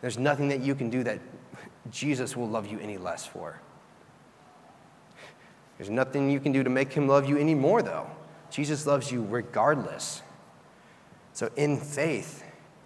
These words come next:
he came to him, still, still humble in his, in his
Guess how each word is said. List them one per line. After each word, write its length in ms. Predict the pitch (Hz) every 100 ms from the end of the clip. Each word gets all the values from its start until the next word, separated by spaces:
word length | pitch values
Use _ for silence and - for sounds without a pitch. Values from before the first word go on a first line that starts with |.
| - - - -
he 140 | 151
came 340 | 139 135 147 147
to 120 | 120
him, 300 | 117 110 92 - - - - - - - - - - - - - -
still, 640 | - - - 156 151 143 - - - - -
still 260 | - 170
humble 440 | 156 165 185 165 147
in 140 | 135
his, 160 | 143 135
in 160 | 123
his 300 | 123 135 -